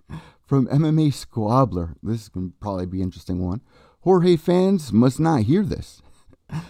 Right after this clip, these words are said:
They will tell you he still has his plastic B M F belt while Kobe lost his interim belt a long time ago." <laughs> Tito Little Bit Ortiz <laughs> response, "Interim titles are not real titles.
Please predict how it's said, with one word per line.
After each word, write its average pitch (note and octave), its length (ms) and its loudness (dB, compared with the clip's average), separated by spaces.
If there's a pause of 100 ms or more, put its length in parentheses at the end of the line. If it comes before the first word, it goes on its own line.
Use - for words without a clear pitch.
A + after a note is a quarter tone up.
(220)
They A2 160 6
will D3+ 200 4
tell F3+ 280 0
you G3 380 -2
he F3 240 -2
still F#3+ 400 2
has D3+ 440 0
his G#2+ 340 -2
plastic D#3 680 0 (460)
B D3+ 180 8
M C#3 180 8
F C#3+ 280 4
belt C3 280 4 (280)
while F#2+ 240 0
Kobe E3+ 500 2
lost C#3 420 2
his A#2 280 0
interim C#3 360 4
belt F#2+ 280 -2 (360)
a - 40 -14
long G#2+ 260 -2
time G2 300 -4
ago." E2+ 300 -10 (1200)
<laughs> G#3+ 80 -6 (380)
Tito A3 340 6
Little F#3+ 360 2
Bit B2 280 2
Ortiz D3+ 760 2
<laughs> - 20 -16
response, - 720 -4 (300)
"Interim A#3 400 6
titles G#3 400 2
are E3 140 2
not G3+ 260 4
real A3 220 4
titles. G3 460 0